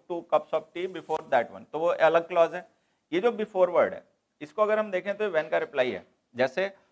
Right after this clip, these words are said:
"Where he had seen me before", when, when had he seen me before, तो ये before when का reply है। ऐसे words जो when, where, why का reply हो, वो एडवर्ब होते हैं,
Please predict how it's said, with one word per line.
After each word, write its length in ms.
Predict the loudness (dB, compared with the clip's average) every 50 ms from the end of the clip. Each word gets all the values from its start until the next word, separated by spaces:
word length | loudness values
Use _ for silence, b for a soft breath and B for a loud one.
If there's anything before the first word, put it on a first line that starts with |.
| b b 0
"Where 200 | 2 4 4 4
he 100 | 4 4
had 260 | 2 2 0 -4 -10
seen 220 | -14 -14 -14 -14
me 200 | -14 -14 -14 -14
before", 220 | -10 -8 -6 -6 -6 -4 0 0
when, 140 | 0 0 0 0
when 120 | 0 0 2
had 160 | 0 -2 -6
he 140 | -8 -10 -12
seen 180 | -12 -12 -12
me 60 | -14 -12 -12
before, 300 | -12 -8 -6 -6 -6 -6
तो 180 | -6 _ -8
ये 80 | -8 -8
before 340 | -8 -10 -6 0 2 2 2 2 -2 -8 -4 -2
when 160 | -2 0 0
का 80 | 0
reply 320 | 0 0 0 0 0 0 0
है। 180 | -2 -8 -12 _ _ _ _ _ _ _ _ _ _ _ 4
ऐसे 280 | 4 4 4 2 -4
words 280 | 0 0 0 0 -2 -4
जो 120 | -6 -4
when, 200 | -2 -2 -2 -2
where, 220 | 0 0 0 2 4
why 200 | 4 4 4 2
का 80 | -2
reply 300 | -4 -2 -2 -2 -2 -2
हो, 100 | -2 -2
वो 60 | -4
एडवर्ब 340 | -4 -4 -2 -2 -4 -4 -4
होते 220 | -6 -12 -16 _ -20
हैं, 80 | _